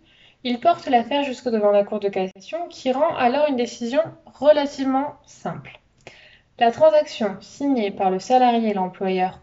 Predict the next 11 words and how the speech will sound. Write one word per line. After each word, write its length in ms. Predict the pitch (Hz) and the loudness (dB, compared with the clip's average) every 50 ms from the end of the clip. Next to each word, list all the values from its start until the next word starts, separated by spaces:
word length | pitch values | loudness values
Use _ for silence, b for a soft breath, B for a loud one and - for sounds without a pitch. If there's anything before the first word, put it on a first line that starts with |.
| _ _ | _ _
postérieurement 840 | - 311 302 302 - - 269 247 240 240 233 226 220 220 214 208 | 2 2 2 2 0 0 2 2 4 4 2 2 2 2 0 0
à 100 | - 202 | -2 -4
l'homologation 800 | 202 190 190 190 190 190 196 196 202 202 196 190 190 - - 220 | -4 -4 -6 -8 -6 -6 -4 -4 -4 -2 -4 -4 -6 -8 -8 -8
de 100 | 208 202 | -6 -6
la 100 | 185 175 | -6 -8
rupture 400 | - - 170 - - - 190 - _ - | -10 -12 -18 -20 -18 -18 -18 -18 _ -8
conventionnelle 640 | - 269 269 262 247 240 247 - 240 220 214 208 208 | -4 -2 0 0 0 0 -2 -4 -4 -2 -2 -2 -4
du 100 | 196 190 | -6 -10
contrat 300 | - 202 185 _ - 196 | -12 -12 -12 _ -12 -12
de 160 | 190 190 190 | -12 -12 -14
travail 520 | - - - - 185 180 202 247 330 330 | -14 -14 -10 -8 -4 -2 -2 -2 -4 -6